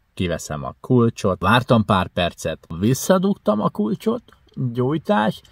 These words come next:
zzz, elindítottam a motorocskát, nyomom be újra. Ám mondom, hát, hogyha valamilyen kontakthiba, mit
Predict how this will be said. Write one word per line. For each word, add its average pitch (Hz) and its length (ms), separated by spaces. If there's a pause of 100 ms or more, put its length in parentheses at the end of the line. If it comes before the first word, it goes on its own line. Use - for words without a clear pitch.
(360)
zzz, 147 480
elindítottam 156 920
a 110 60
motorocskát, 131 1080
nyomom 101 380
be 82 160
újra. 135 240
Ám - 160
mondom, 196 240
hát, 143 220
hogyha 110 200
valamilyen 104 680 (580)
kontakthiba, 95 760
mit 107 160